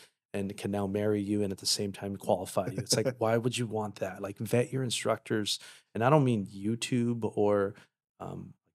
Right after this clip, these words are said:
Speaker 1: Instagram vet. I mean, like, ask around, ask people, like, "Hey,
Speaker 2: Yeah,
Speaker 1: have you
Speaker 2: prior,
Speaker 1: ever"
Speaker 2: prior students,
Speaker 1: Prior
Speaker 2: uh,
Speaker 1: students,
Speaker 2: be,
Speaker 1: yeah.
Speaker 2: uh, who, who have they worked with? Who
Speaker 1: Yeah.
Speaker 2: have they trained? You know, I, you know, I do that, some, some of that for <laughs> myself when I go off and, uh,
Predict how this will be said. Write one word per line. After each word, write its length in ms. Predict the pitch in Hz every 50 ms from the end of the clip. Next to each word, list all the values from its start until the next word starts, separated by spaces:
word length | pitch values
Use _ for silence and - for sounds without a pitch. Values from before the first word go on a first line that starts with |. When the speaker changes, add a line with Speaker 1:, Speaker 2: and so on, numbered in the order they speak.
| _ -
Speaker 1:
Instagram 520 | - 110 - - 135 127 135 139 143 139 -
vet. 260 | - 76 78 - - -
I 40 | 101
mean, 140 | 107 117
like, 180 | 123 120 117 - _ -
ask 340 | 110 117 127 - - -
around, 440 | 156 143 - 101 110 139 127 90 73
ask 240 | 95 104 127 139 -
people, 260 | - - 95 - 92
like, 140 | 85 - -
"Hey, 160 | - - -
Speaker 2:
Yeah, 100 | 127 107 104 -
Speaker 1:
have 120 | 113 113 127
you 40 |
Speaker 2:
prior, 120 | - 117 120 120
Speaker 1:
ever" 40 | 120 117
Speaker 2:
prior 360 | - - - 123 117 117 113
students, 580 | 113 - - 123 120 117 117 113 113 - - -
Speaker 1:
Prior 200 | - 110 120 117
Speaker 2:
uh, 20 |
Speaker 1:
students, 520 | 113 113 117 120 139 160 151 - - 117 120
Speaker 2:
be, 40 |
Speaker 1:
yeah. 80 | 110 107
Speaker 2:
uh, 140 | 107 104 98
who, 400 | - - - 123 123 123 113 107 113
who 240 | 127 131 127 120
have 180 | 123 120 113 113
they 120 | 117 113
worked 360 | 110 107 107 110 113 110 - -
with? 240 | 113 110 110 107 - -
Who 60 | 117
Speaker 1:
Yeah. 60 | 113 117
Speaker 2:
have 100 | 117 110
they 120 | 110 110 107
trained? 400 | - - 110 107 107 110 110 - _ -
You 80 | 113
know, 180 | 107 110 113 120 - - _ _ _ _ -
I, 180 | - 117 117 123 127
you 800 | 123 120 117 - - _ _ _ _ _ _ _ _ _ _ -
know, 80 | 165 143
I 40 | 113
do 140 | 101 120 120
that, 200 | 123 113 107 -
some, 200 | - - 131 113
some 180 | - - 123 120
of 40 | 117
that 140 | 113 107
for 100 | - -
<laughs> 120 | 123 117 107
myself 320 | 107 - - 123 117 123
when 100 | 135 131
I 120 | 123 123 117
go 260 | 113 127 123 123 123
off 240 | 120 120 123 120 -
and, 160 | 123 117 120
uh, 640 | 113 117 117 113 117 120 120 123 123 123 120 117